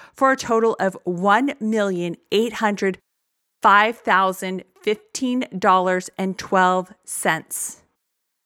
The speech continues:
Additionally, Ashman allegedly failed to report to the I R S or pay taxes on the money she stole. She omitted from the company's books any reference to the payments to herself, which prevented the company from issuing her a W two or ten ninety-nine.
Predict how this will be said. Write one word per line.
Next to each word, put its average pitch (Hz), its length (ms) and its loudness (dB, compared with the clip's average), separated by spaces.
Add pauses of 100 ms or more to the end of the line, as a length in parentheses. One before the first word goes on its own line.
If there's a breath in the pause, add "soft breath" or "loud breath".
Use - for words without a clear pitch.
Additionally, 208 800 -2
Ashman 196 460 2
allegedly 202 600 0
failed 190 400 0
to - 100 -4
report 403 460 0
to - 80 -10
the - 180 2
I 185 140 2
R 190 160 0
S 170 380 -2
or 226 120 2
pay 233 220 -4
taxes 233 600 -2
on 202 180 -6
the 156 80 -6
money 170 260 0
she 160 200 -4
stole. - 460 -4 (460)
She 254 460 0
omitted 240 460 2
from 294 180 0
the 285 80 2
company's 220 480 -2
books - 380 -2
any 214 200 0
reference 185 440 0
to 202 100 -6
the 185 80 0
payments 190 380 -4
to 190 100 -4
herself, 185 600 2 (280)
which 302 180 -2
prevented 269 460 0
the 339 80 -2
company 220 460 -2
from 233 200 -4
issuing 220 380 -2
her 208 200 2
a 196 80 0
W 190 380 0
two 330 420 0
or 233 140 2
ten 208 300 -2
ninety-nine. 180 640 0